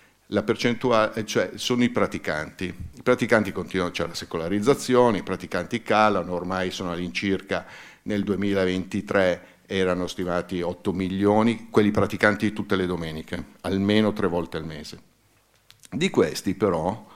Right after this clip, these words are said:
hanno una costante, c'è un quarantacinque cinquanta per cento che non firma. Perché non firmano questi, queste persone?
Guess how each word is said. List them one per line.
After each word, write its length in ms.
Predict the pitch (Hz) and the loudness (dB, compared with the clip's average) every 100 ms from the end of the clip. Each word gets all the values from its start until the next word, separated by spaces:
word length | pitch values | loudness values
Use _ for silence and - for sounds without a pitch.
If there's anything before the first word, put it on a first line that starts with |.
| - | -8
hanno 260 | - 139 147 | 0 2 4
una 220 | 139 110 | 4 4
costante, 840 | - 104 - 87 78 80 - 95 - - - _ | 2 -4 -2 -4 -4 -8 -6 -6 -6 -20 -20 _
c'è 160 | 160 | 2
un 180 | 123 98 | 2 2
quarantacinque 1040 | 107 120 135 147 147 - 135 95 87 - | 2 2 2 2 0 2 0 0 -4 -6
cinquanta 680 | 95 - 123 139 120 95 104 | -2 2 2 2 -2 0 -2
per 240 | - 143 143 | 0 -4 -2
cento 600 | - 127 127 - 160 160 - _ | -2 0 0 -2 -6 -6 -16 _
che 120 | 160 | -2
non 140 | 160 | -2
firma. 460 | 156 87 78 82 87 - - - _ _ _ _ - _ _ _ _ _ | -6 -6 -6 -8 -10 -12 -20 -20 _ _ _ _ -20 _ _ _ _ _
Perché 400 | - 180 - 78 | 0 0 0 -2
non 220 | 76 76 | -2 -6
firmano 560 | 78 73 69 71 71 71 | -8 -8 -8 -8 -10 -8
questi, 680 | - 73 - 82 82 80 - - _ _ - _ | -8 -8 -8 -6 -6 -8 -14 -20 _ _ -20 _
queste 400 | _ 101 92 92 | _ -6 -6 -8
persone? 800 | 82 82 - - 80 78 82 85 | -8 -10 -10 -12 -10 -12 -14 -18